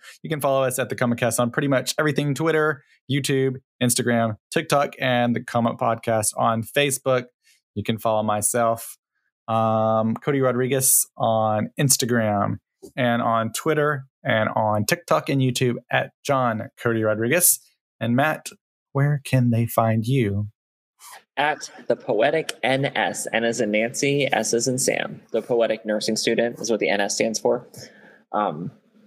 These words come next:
Speaker 2: so that's going to stay that way until I get licensed and I can be the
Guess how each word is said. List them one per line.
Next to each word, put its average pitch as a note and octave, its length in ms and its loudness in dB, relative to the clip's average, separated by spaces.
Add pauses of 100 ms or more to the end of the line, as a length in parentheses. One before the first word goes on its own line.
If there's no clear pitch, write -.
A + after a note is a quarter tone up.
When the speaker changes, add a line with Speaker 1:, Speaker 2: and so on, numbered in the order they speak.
(420)
Speaker 2:
so A2 560 0
that's A#2+ 240 0
going A#2 140 -2
to G#2+ 60 -2
stay G#2+ 200 0
that G2 160 0
way G#2 160 2
until G2+ 640 -2 (260)
I G#2 220 -2 (100)
get - 140 -2
licensed A2 480 -2
and A2 100 2
I G#2+ 60 -2
can A#2+ 120 -2
be A#2+ 400 -2
the B2+ 320 0